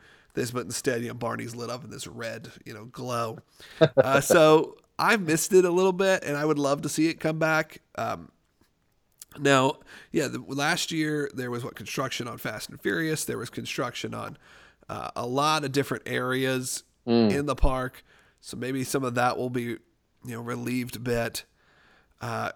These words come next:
Speaker 1: 'cause it did seem last year you were, you were turning yourself around a lot when you, you, there was more, seems more, more dead ends than ever. I could be wrong, but it felt that way. Um,
Speaker 2: Well, yeah, there, there were, but don't, don't forget as well, like you said earlier, is Bill and Ted did eat up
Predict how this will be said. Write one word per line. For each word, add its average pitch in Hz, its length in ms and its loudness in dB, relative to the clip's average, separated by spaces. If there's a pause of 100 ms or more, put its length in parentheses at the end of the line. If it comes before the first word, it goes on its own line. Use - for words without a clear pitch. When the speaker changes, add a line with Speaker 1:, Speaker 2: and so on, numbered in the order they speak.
(340)
Speaker 1:
'cause 160 160 -2
it 180 100 6
did 214 160 2
seem 165 160 0
last 143 280 0
year 123 80 -2
you 127 100 0
were, 127 80 -2 (100)
you 139 100 -6
were 131 60 0
turning 135 300 0
yourself 120 340 -2
around 110 300 -2
a 110 80 -8
lot 117 380 -4
when 110 140 -10
you, 113 120 -10 (140)
you, 123 240 -6
there 117 160 -10
was 131 260 -8
more, 160 320 0
seems 156 180 -4
more, 165 220 2
more 165 220 0
dead 139 260 6
ends 131 220 2
than 120 120 -2
ever. 120 200 0
I 123 80 -2
could 131 160 -2
be 120 80 -4
wrong, 117 280 -4
but 113 120 -4
it - 80 -6
felt 135 240 2
that 117 200 -6
way. 104 220 -10 (480)
Um, 123 140 6
Speaker 2:
Well, 131 320 12 (520)
yeah, 160 120 12
there, 160 180 12
there 165 120 12
were, 135 360 12
but 156 240 10
don't, 185 240 10
don't 180 180 8
forget 151 320 6
as 127 120 0
well, 131 160 8
like 117 140 6
you 113 80 -4
said 117 200 2
earlier, 110 380 8
is 107 80 0
Bill 123 180 4
and 113 140 0
Ted 104 200 -2
did 113 140 6
eat 113 300 6
up 98 280 4